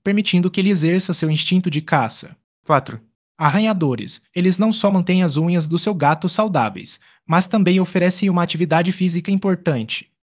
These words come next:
Mudanças na rotina. Como manter seu gato engajado? Mudanças podem ser desafiadoras, tanto para você quanto para seu gato. Portanto, manter uma rotina é crucial. Aqui estão algumas dicas. Um. Horários de alimentação. Tente alimentar seu gato nos mesmos horários todos os dias.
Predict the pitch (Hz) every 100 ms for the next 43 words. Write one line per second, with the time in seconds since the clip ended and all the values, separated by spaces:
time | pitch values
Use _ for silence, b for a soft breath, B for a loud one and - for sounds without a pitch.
0 | _ 160 170 180 180 165 160 175 - 143
1 | 113 107 _ - 185 214 202 185 165 170
2 | 175 160 180 165 160 147 151 170 180 160
3 | 175 170 - 196 214 208 - 175 160 170
4 | 196 226 208 170 139 131 - - _ -
5 | 190 202 208 196 196 - 208 196 196 214
6 | 202 175 170 151 127 107 - - _ _
7 | _ 175 170 180 180 185 - 175 185 175
8 | 170 160 180 - 175 165 165 156 151 -
9 | 139 110 85 - _ _ - 160 190 202
10 | 185 175 156 135 156 135 123 120 123 -
11 | - 117 107 - _ _ _ 175 180 196
12 | 160 175 160 165 190 - 160 120 - _
13 | - 196 208 180 180 180 180 190 156 156
14 | 156 151 143 151 165 190 175 160 175 185
15 | - 185 185 185 190 135 127 107 98 -